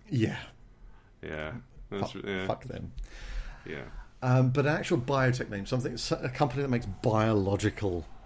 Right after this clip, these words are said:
Speaker 1: items.
Speaker 2: Technology.
Speaker 1: Yeah.
Speaker 2: So we want a biological word and a technology word. How about you pick a biological word, I'll pick a technology word. We count to three and say 'em at once.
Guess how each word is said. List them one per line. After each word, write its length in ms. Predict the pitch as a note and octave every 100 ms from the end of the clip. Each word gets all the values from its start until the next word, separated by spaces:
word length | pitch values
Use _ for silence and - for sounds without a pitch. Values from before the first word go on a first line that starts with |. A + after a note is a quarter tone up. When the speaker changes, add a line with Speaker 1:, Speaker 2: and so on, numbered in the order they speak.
| - A#2
Speaker 1:
items. 440 | F#2 - F2 D#2+
Speaker 2:
Technology. 640 | F#2 - G#2 F2+ D2+ - C#3+
Speaker 1:
Yeah. 400 | A#2+ G2 - E2+ E2 - - - - - - - - -
Speaker 2:
So 180 | - F2
we 60 | E2+
want 180 | F2+ D#2+
a 40 |
biological 640 | F#2 F#2 F#2+ F#2+ - F2+
word 340 | E2+ E2 D#2+ - - - -
and 100 | G2
a 40 |
technology 500 | - - B2+ F2 D#2
word. 300 | B1 A1+ - - -
How 180 | - A2
about 400 | G2+ C#2+ C#2+ - - - -
you 280 | F2 G2 A2
pick 380 | - - - -
a 80 | F2
biological 580 | E2+ F2 D#2+ D2+ - D2
word, 180 | C#2 -
I'll 140 | F2
pick 160 | - -
a 40 |
technology 400 | - E2 D#2 D2
word. 160 | C#2+ C#2+
We 80 | E2
count 200 | G2+ E2+
to 40 |
three 220 | - F2 D2+
and 100 | D2+
say 160 | E2
'em 100 | D#2
at 80 | -
once. 460 | D#2 D2 - -